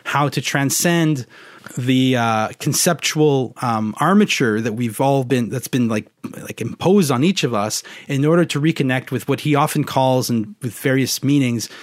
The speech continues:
instinct. You know, and the key thing for Nietzsche is discover your instinct. And that doesn't mean your animal instinct. It means some kind of inborn, soulful intuition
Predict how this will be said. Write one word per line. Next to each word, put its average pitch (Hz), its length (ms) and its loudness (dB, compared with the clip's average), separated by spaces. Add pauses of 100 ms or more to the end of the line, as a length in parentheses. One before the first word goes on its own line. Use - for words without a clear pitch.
(100)
instinct. - 640 0 (320)
You - 80 -8
know, 113 140 -2
and 139 80 0
the 135 80 0
key - 220 0
thing 202 180 2
for 151 160 0
Nietzsche 143 280 0
is 127 280 -2
discover 143 560 0
your 123 160 0
instinct. - 640 -2 (540)
And 135 120 0
that 160 120 2
doesn't 165 240 4
mean 156 160 4
your 135 100 0
animal 175 420 2
instinct. 110 460 -4
It 135 80 -2
means 151 320 2
some 196 240 2
kind 160 420 0
of 135 300 0
inborn, 151 720 2
soulful 147 1700 0 (680)
intuition 143 920 0